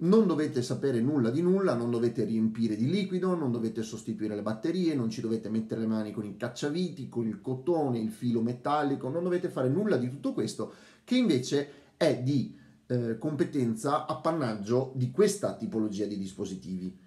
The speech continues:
che però, come vi ho detto, non sono gli unici esistenti. Allora, ehm, vediamo un po' di spiegare il funzionamento base di una sigaretta elettronica, così poi magari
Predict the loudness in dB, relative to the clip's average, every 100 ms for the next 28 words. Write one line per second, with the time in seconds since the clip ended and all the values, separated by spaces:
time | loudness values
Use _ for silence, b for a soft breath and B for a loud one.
0 | B 4 4 4 4 2 -2 0 2 2
1 | 0 0 0 2 0 -2 0 0 0 0
2 | 2 4 2 0 0 -2 -2 -4 -2 -4
3 | -4 -6 -6 -6 -8 -12 _ _ _ _
4 | _ _ _ -20 B B B -20 B 2
5 | 4 2 -2 -2 0 2 2 2 2 0
6 | 0 0 0 0 2 2 2 2 0 0
7 | -2 -4 -4 -2 0 2 4 2 0 -4
8 | -2 -2 -2 0 -2 -2 0 2 2 0
9 | -2 -2 -2 -2 -2 -2 -4 -2 0 0
10 | -2 -2 0 0 0 2 2 0 -2 2
11 | 4 4 2 2 0 -2